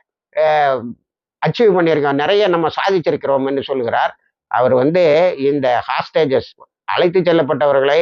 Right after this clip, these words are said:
காட்டியிருப்பாரு, ஏதாவது பிளாஸ்டிக்ல செய்தாவது காட்டியிருப்பாரு அந்த மக்களுக்கு. ஆனால் அது முடியல அவருக்கு இப்போ.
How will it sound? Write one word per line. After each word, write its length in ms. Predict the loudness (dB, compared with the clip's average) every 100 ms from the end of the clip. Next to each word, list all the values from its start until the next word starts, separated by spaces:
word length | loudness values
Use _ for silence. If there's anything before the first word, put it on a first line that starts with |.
| 0
காட்டியிருப்பாரு, 680 | -4 -6 -2 -2 0 -2 -2 -4 _ _ _
ஏதாவது 280 | 0 2 0
பிளாஸ்டிக்ல 500 | -2 -6 -2 0 0 0
செய்தாவது 380 | 2 2 2
காட்டியிருப்பாரு 540 | 0 -2 -2 -2 0 -2
அந்த 80 | -4
மக்களுக்கு. 540 | -6 -4 -4 -2 -2 -2 _ _ _ -6 -4
ஆனால் 500 | -2 -2 -2 -2 -4 -8 -12 -20 _ _ -4
அது 160 | 0
முடியல 440 | 2 2 2 2 0
அவருக்கு 280 | -2 -2 -4
இப்போ. 160 | -4